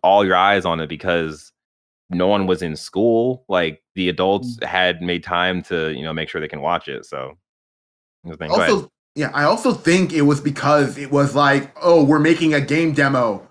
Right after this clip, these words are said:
Speaker 3: or a presentation for E three in the summer. We also probably don't have the resources to then release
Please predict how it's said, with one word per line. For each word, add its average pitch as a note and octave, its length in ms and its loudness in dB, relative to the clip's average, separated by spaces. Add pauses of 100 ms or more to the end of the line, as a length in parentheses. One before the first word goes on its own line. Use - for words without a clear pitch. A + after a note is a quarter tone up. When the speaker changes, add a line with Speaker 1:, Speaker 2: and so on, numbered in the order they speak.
(180)
Speaker 3:
or A2 140 2
a G#2+ 40 -4
presentation D3+ 680 2
for C#3+ 240 2
E D#3+ 140 -2
three D3 300 4
in C3+ 100 -2
the B2+ 80 -2
summer. C3 440 -2 (160)
We D3 80 6
also E3 320 4
probably D#3+ 480 2
don't D3 300 0
have D3 160 0
the D3 80 2
resources C#3+ 580 2
to D#3 160 -2
then D3 300 0
release C#3 400 2